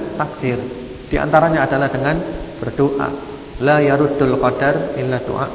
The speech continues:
Tidak ada yang bisa menolak takdir kecuali doa. Ya. Ketika orang sakit sudah koma, masih bisa dibantu dengan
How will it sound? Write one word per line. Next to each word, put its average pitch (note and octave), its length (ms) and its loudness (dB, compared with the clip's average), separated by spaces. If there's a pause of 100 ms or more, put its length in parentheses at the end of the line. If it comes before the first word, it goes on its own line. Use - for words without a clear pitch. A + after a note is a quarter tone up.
(560)
Tidak B2 200 0
ada A#2+ 200 0
yang B2+ 80 0
bisa C3 160 0
menolak B2 320 2
takdir C#3 400 4 (560)
kecuali C3 760 0 (200)
doa. A#2 340 -4 (1800)
Ya. G#2+ 200 -6 (2000)
Ketika C3+ 400 2
orang C3 240 2
sakit C3 400 0
sudah B2 320 2
koma, C3 440 2
masih A#2+ 280 -2
bisa A#2+ 240 0
dibantu A#2+ 480 0
dengan A#2 240 -2